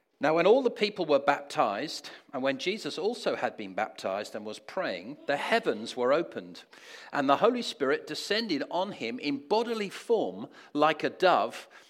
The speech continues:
and a voice came from heaven, "You are my beloved Son, with you I am well pleased." Jesus, when he began his ministry, was about thirty years of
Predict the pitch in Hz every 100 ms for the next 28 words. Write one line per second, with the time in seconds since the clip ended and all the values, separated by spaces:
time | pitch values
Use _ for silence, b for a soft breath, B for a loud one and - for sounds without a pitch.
0 | b b - 131 135 151 240 147 - -
1 | 160 147 - 135 - 196 127 92 92 B
2 | B - 170 269 247 185 190 165 175 -
3 | 151 143 147 190 190 180 - - 170 147
4 | 104 95 - b b 127 127 110 175 202
5 | 135 104 - 131 120 110 113 139 139 135
6 | 151 120 101 90 - - - b b b
7 | b b - 160 185 190 - 143 127 107
8 | 131 190 160 127 135 123 117 - 110 104
9 | 117 113 113 - 196 185 139 123 117 107
10 | 113